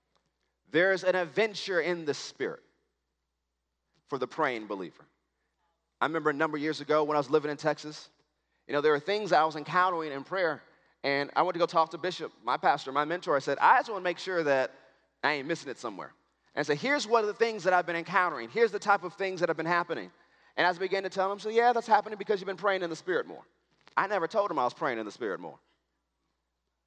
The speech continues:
He says, "It's called adventures in the spirit." And that awaits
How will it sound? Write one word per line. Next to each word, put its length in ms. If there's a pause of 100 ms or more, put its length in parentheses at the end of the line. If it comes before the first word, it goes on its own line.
(420)
He 80
says, 260
"It's 140
called 240
adventures 520
in 100
the 60
spirit." 320 (2000)
And 200
that 200
awaits 640